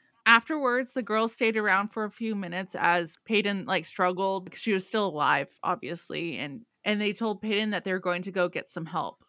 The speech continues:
Of course, they didn't get, go and contact anyone. They ended up leaving to go find Slender Man's mansion in the woods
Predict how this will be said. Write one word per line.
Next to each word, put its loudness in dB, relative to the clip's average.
Of -10
course, 4
they -2
didn't -4
get, -2
go 2
and -6
contact 0
anyone. -8
They -4
ended -4
up -6
leaving -6
to -20
go 0
find -2
Slender -6
Man's -6
mansion -6
in -4
the -4
woods -8